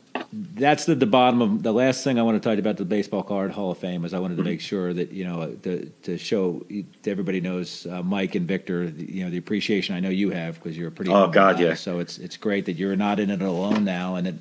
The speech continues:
Speaker 1: you know, three minds are better than one mind any day, right?
Speaker 2: Absolutely. I mean,
Speaker 1: Yeah, yeah.
Speaker 2: the, uh, it, the, the ideas they were coming up with, the work that they put into it,
Speaker 1: Mm-hmm.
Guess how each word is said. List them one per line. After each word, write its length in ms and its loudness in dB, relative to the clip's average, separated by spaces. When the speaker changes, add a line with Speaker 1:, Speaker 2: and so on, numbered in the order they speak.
Speaker 1:
you 120 -6
know, 140 -6
three 300 0
minds 380 2
are 40 2
better 240 0
than 160 0
one 180 0
mind 300 0
any 200 -2
day, 280 -6
right? 240 -8
Speaker 2:
Absolutely. 960 8
I 80 8
mean, 180 8
Speaker 1:
Yeah, 80 -2
yeah. 240 -8
Speaker 2:
the, 300 8
uh, 180 6
it, 720 -4
the, 140 6
the 220 4
ideas 480 6
they 80 8
were 120 6
coming 340 4
up 120 4
with, 180 2
the 80 2
work 420 6
that 120 4
they 100 2
put 280 4
into 300 6
it, 160 0
Speaker 1:
Mm-hmm. 200 -2